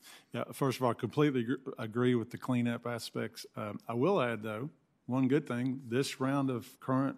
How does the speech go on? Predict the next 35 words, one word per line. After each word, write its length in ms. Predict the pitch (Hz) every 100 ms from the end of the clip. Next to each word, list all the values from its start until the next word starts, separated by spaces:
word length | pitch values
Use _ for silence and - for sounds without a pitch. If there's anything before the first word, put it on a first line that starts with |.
| -
funding 500 | - 139 143 113 113
that's, 380 | 110 107 - -
that's 180 | - -
come 200 | - 135
up, 220 | 151 - _ - - - - _ -
there 100 | 123
are 140 | 120
actually 300 | 131 - 127
three 220 | 139 139
layers 540 | 135 139 143 120 113 - -
to 140 | 135
the, 140 | 120 113 - -
to 100 | 113
the 80 |
cleanup 400 | 110 143 135 117
grant 320 | 117 117 117 -
process, 440 | 127 123 113 101
or 80 | 110
three 220 | 147 131
levels 360 | 127 117 110 104
of 100 | -
funding, 340 | 135 110 92
five 260 | - 120 123
hundred 220 | 127 113
thousand, 560 | 123 120 120 123 120 110
a 40 | 110
million, 400 | 117 120 120 113
and 100 | 107
two 160 | 180
million. 280 | 139 95 - - _ _ - _ -
Now, 100 | 113
the 80 | 117
higher 260 | 131 143 123
grant 240 | 127 120
numbers, 520 | 120 120 113 107 -